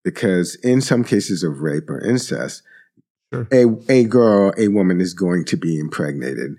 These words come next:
Speaker 1: um, and she's not gonna have a control over that, which is horrific.
Speaker 2: Mm-hmm. Of course.
Speaker 1: Under any circumstance, this person will have a legal and moral, moral duty to undergo pregnancy, delivery, and in all likelihood, two decades or more of caregiving,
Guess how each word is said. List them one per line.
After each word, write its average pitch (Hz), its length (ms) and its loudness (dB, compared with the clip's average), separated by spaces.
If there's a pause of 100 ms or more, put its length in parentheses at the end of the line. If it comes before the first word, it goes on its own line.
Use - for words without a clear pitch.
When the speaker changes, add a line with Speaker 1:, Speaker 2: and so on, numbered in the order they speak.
(140)
Speaker 1:
um, 73 480 -6 (160)
and 95 180 -6
she's 95 180 -6
not 92 180 -2
gonna 98 140 -2
have 87 140 -6
a 80 80 -6
control 85 480 -6
over 60 160 -10
that, 60 260 -10
which - 180 -10
is - 160 -12 (160)
horrific. 78 480 -8
Speaker 2:
Mm-hmm. - 1160 -12
Of - 80 -12
course. - 120 -4
Speaker 1:
Under 135 280 6
any 165 320 8
circumstance, 143 1000 0 (300)
this 113 120 2
person 127 260 2
will 110 80 2
have 104 140 2
a 95 60 2
legal 123 400 4
and 120 100 4
moral, 101 460 2 (100)
moral 110 480 4
duty 87 380 2
to 78 140 -6
undergo 123 380 2
pregnancy, 85 640 -4 (320)
delivery, 95 640 0 (280)
and 117 100 0
in 113 120 2
all 139 140 4
likelihood, 104 920 2 (160)
two 147 220 2
decades 120 420 0
or 107 60 2
more 98 200 0
of 92 100 -6
caregiving, 85 680 -4